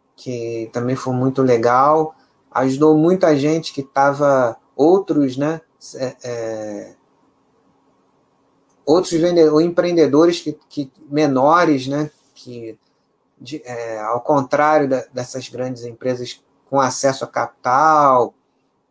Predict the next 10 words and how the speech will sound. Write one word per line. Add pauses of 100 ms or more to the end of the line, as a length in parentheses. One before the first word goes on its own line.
(480)
de
estruturas
maiores
que
aguentavam
mais
tempo, (720)
o,
aquele
pequeno